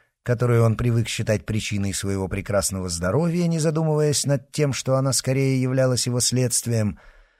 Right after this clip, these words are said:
хватит ненадолго при таком образе жизни. Когда же отношения между герцогом и Шевиньи обострились до того, что они совсем перестали видеться, Лараме пришёл в отчаяние.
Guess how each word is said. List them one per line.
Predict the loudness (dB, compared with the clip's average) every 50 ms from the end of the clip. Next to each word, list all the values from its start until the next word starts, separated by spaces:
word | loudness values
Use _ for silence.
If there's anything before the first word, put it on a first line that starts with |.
| _ _ _
хватит | -10 -4 2 6 6 6 6 4 0 0
ненадолго | 2 4 6 6 6 4 4 4 4 4 4 2 2 0
при | 0 -2 -2
таком | -2 -2 -2 0 0 0 0
образе | 0 0 0 0 -2 -2 -2 -4
жизни. | -4 -6 -6 -6 -6 -8 -8 -10 -10 -12 -14 -16 _ _ _ _ _ _ _ _ _ _ _ _ _
Когда | 0 0 2 4 4 6
же | 6 6 6
отношения | 6 4 2 0 0 2 4 6 6 6 4 2 2 2
между | 2 2 0 0 0 0
герцогом | 2 4 2 2 2 0 -2 0 0 0 0 0
и |
Шевиньи | 0 0 -2 0 0 0 2 2 2 2 4 4
обострились | 4 4 4 4 2 0 -2 -4 -4 -2 -2 -2 0 -2 -2 -2 -2
до | -2 -2 0
того, | 2 2 2 2 0
что | 0 0 2 2
они | 2 2 0
совсем | 0 0 0 0 0 0 0 0 0
перестали | -2 -4 -4 -4 -4 -4 0 0 0 0 0
видеться, | -2 -2 -2 -2 -2 -2 -2 0 2 4 4 4 4 2 -4 -14 -20 _ -4
Лараме | 0 2 4 6 6 6 4 4 2 0 0
пришёл | 0 0 0 0 0 -2 -2 0 2 2 2 0 0
в | 0 0
отчаяние. | 0 0 -2 -6 -8 -6 -4 -4 -2 -2 -4 -6 -6 -8 -8 -8 -10 -10 -12 -12